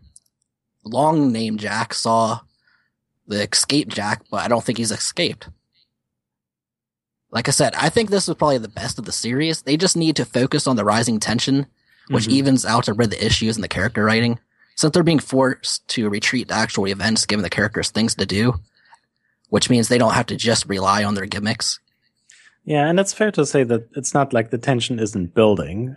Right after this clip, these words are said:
Speaker 2: In
Speaker 1: It's just kinda
Speaker 2: episode two, they
Speaker 1: there.
Speaker 2: get to the village and they realize something is iffy. In episode three, we've got the first victim. In episode four, they realize there's no escaping.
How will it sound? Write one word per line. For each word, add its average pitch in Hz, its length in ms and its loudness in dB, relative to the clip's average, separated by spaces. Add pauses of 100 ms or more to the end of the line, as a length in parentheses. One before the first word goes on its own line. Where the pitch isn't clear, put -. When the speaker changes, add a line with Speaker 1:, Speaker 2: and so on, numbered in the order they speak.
Speaker 2:
In 104 380 -2 (200)
Speaker 1:
It's 135 160 2
just 156 160 0
kinda 160 220 2
Speaker 2:
episode 139 180 2 (100)
two, 180 260 2
they 139 120 0
Speaker 1:
there. 104 120 -4
Speaker 2:
get 139 200 -2
to 165 100 -2
the 147 120 2
village 127 360 0
and 120 120 -4
they 117 100 0
realize 110 400 -2
something 107 340 -8
is 98 200 -4
iffy. 107 320 0
In 92 120 -10
episode 117 500 2
three, 151 360 4
we've 120 240 2
got 110 160 -4
the 113 80 -8
first 110 320 0
victim. 101 340 -2
In 98 100 -4
episode 117 400 2
four, 143 220 2
they 127 140 4
realize 113 420 2
there's 110 240 0
no 120 160 6
escaping. 104 720 -2